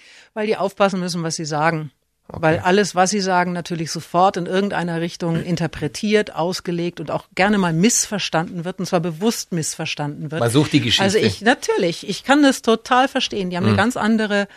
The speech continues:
Speaker 1: äh, Aufmerksamkeit. Wenn ein Mario Götze nach dem Spiel sagt, äh, "Ja, gut, ich habe mein Bestes gegeben und, äh, ich mache alles für die Mannschaft", dann hat man hinterher das Gefühl, man muss sagen, Oh, Dankeschön, er hat
Speaker 2: Hm.
Speaker 1: gesprochen. Also das, äh,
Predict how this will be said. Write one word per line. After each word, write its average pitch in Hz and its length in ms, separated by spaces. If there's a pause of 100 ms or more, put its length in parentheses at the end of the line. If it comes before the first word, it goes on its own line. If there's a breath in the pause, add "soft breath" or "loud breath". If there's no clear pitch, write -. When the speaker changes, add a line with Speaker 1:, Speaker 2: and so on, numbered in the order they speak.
(320 loud breath)
Speaker 1:
äh, 190 180 (580)
Aufmerksamkeit. 208 840
Wenn 214 120
ein 202 120
Mario 202 320
Götze 220 300
nach 208 140
dem 202 80
Spiel 214 260
sagt, 196 340
äh, 180 200
"Ja, 151 320
gut, 175 260
ich 147 140
habe 147 160
mein 143 100
Bestes 151 360
gegeben 170 380
und, 151 220
äh, 147 200
ich 139 120
mache 147 160
alles 160 200
für 170 100
die 147 100
Mannschaft", 165 440 (340 loud breath)
dann 165 160
hat 180 100
man 165 100
hinterher 175 240
das 170 120
Gefühl, - 240
man 165 100
muss 160 140
sagen, 165 200
Oh, 185 600 (400)
Dankeschön, 165 640
er 151 80
hat 156 80
Speaker 2:
Hm. 98 60
Speaker 1:
gesprochen. 165 580
Also 160 200
das, 190 240
äh, 180 220